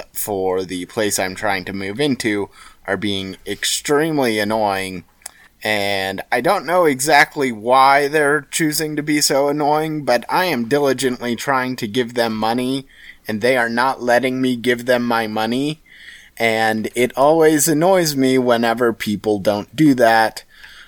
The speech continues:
I choose to blame the eviction moratorium because the alternative is just, like, not having some way to blame this on the government,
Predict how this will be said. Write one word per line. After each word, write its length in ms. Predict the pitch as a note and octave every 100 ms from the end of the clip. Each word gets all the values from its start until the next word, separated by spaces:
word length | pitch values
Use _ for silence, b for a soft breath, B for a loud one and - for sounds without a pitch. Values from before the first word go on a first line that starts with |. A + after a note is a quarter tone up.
| B
I 220 | C3 D3 D3+
choose 460 | D3 C#3 C3+ -
to 80 | B2+
blame 320 | B2 B2+ B2+
the 140 | A#2 A2
eviction 480 | G2+ A2+ - A2+ A2+
moratorium 840 | A2+ A2 G#2+ B2 A#2 A#2 A#2 A#2
because 360 | G#2+ F#2 G#2+ G2+
the 140 | G#2
alternative 920 | F#2+ F#2+ - B2 A#2 A2+ A2+ A2 G#2+ G2 G#2+
is 880 | G#2 G2 G2 G2 G2 - - - F#2+
just, 480 | A2 G#2+ G#2 - A2
like, 360 | G#2 G2 - -
not 440 | A2+ G#2+ G#2+ G#2+
having 380 | G#2+ A2 A2+ G#2+
some 260 | - G#2+ A2
way 160 | G#2+
to 80 | G#2+
blame 280 | G2 A2 A2
this 240 | A2+ A2 A2+
on 140 | G#2+
the 60 | F#2+
government, 580 | A2 A#2 C#3+ D3+ E3